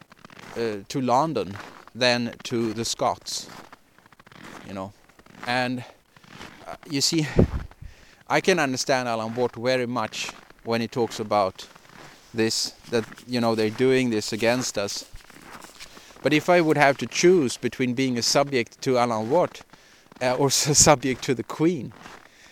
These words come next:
uh, you see, after all, the Queen is a, a shepherd of the people. Alan Watt is not.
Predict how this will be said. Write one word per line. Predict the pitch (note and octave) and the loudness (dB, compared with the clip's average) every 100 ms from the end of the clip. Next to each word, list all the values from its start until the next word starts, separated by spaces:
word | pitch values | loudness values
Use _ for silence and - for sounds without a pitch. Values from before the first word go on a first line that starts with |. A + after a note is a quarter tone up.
| - _ - | -20 _ 2
uh, | C#3+ C#3+ C3 A#2+ | 8 8 6 2
you | C#3+ | -2
see, | - D#3+ - - - - - _ _ - - - - - - | 0 -2 -4 -20 -18 -18 -20 _ _ -2 0 0 -4 -8 4
after | D#3+ - E3 | 4 6 4
all, | C#3+ C#3 C3 | 6 4 0
the | - C3 | -2 -6
Queen | - - E3+ E3+ C3 A2+ - | -4 2 2 2 0 -4 -6
is | - D3+ C#3 - | 0 0 0 -6
a, | - A#2 G#2 | -2 -2 -2
a | B2 | -4
shepherd | - F3 E3+ D3 F2+ - _ _ _ _ - - | -2 0 0 -2 -2 -8 _ _ _ _ -20 0
of | B2+ B2 | 4 4
the | A#2 | 2
people. | - C#3 - F#2+ F2 | -2 -4 -2 -4 0
Alan | A#2 C3 B2+ | 2 2 2
Watt | D3+ F#3 | 2 0
is | B2+ A#2 | 0 -4
not. | D3+ B2 | -4 -4